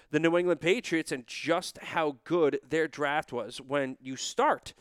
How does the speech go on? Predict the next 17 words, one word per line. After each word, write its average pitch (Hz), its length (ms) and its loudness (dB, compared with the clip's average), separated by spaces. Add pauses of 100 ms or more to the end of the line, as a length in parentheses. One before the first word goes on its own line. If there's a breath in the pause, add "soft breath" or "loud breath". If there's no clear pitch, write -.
(320 soft breath)
the 143 100 2
draft 127 560 -4 (440)
with, 131 460 0
I 113 80 -6
believe 143 280 -4
it 262 40 -6
was 214 140 -6
just - 220 -6
four 180 540 4
picks, - 680 -4 (840 soft breath)
the 131 280 2
fewest 190 560 0
in 156 200 0
the 156 60 0
Bill 151 220 4
Belichick 151 680 0
era. 147 360 2